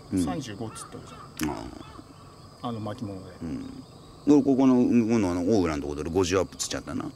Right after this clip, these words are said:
Speaker 2: ああ、あの、あれでしょ。あの、
Speaker 1: うん。
Speaker 2: プロペラついたやつ。
Speaker 1: プロペラついたやつ。
Speaker 2: あの、あれ俺持って小太郎さん持ったと。
Speaker 1: そうそうそうそうそ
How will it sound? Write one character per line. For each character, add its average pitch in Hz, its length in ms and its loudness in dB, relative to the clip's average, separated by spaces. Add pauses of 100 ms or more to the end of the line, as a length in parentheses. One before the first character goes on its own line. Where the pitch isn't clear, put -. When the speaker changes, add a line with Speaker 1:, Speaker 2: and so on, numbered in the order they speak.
(280)
Speaker 2:
あ 151 60 -6
あ、 127 200 -2
あ 135 40 0
の、 131 340 -2
あ 139 60 -4
れ 131 60 -2
で 127 80 -4
し - 60 -8
ょ。 123 160 -6
あ 135 80 -4
の、 127 220 2
Speaker 1:
う - 20 -6
ん。 - 100 -12 (280)
Speaker 2:
プ - 60 -8
ロ 143 60 -2
ペ 139 100 -4
ラ 135 100 -4
つ 135 80 -6
い 127 40 -2
た - 100 -10
や - 60 -10
つ。 - 80 -18
Speaker 1:
プ - 80 2
ロ 90 80 6
ペ 82 80 2
ラ 82 80 2
つ 78 120 -6
い - 40 -8
た - 60 -10
や - 60 -6
つ。 - 40 -8
Speaker 2:
あ - 40 -8
の、 - 140 -12 (440)
あ 165 60 -6
れ 180 120 -2
俺 165 160 -2
持 175 120 -8
っ - 20 -10
て 117 140 -10
小 - 80 -12
太 127 160 -2
郎 131 80 0
さ 131 80 -2
ん - 20 0
持 120 80 -2
っ - 20 -2
た 101 60 -4
と。 90 60 -10 (540)
Speaker 1:
そ 139 120 4
う 123 60 6
そ 95 100 2
う 80 60 0
そ - 100 -6
う 64 60 -6
そ - 120 -10
う - 60 -10
そ - 180 -12